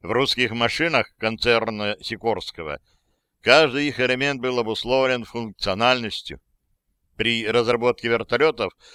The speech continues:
русские в первую очередь смотрели на живучесть под обстрелом, во вторую — на простоту конструкции и простоту обслуживания,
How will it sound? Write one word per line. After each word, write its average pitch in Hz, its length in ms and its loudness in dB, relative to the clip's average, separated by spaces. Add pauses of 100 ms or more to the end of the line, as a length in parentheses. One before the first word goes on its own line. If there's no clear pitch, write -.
(140)
русские 151 380 0
в - 40 -14
первую 156 320 2
очередь 143 400 -2
смотрели 127 640 -2
на 120 220 -4
живучесть 117 680 -6
под 123 180 -2
обстрелом, 127 680 -4 (640)
во 113 120 2
вторую — 170 460 4
на 139 240 4
простоту 127 640 -4
конструкции 110 960 -6 (320)
и 165 160 4
простоту 165 640 -4
обслуживания, 104 800 -6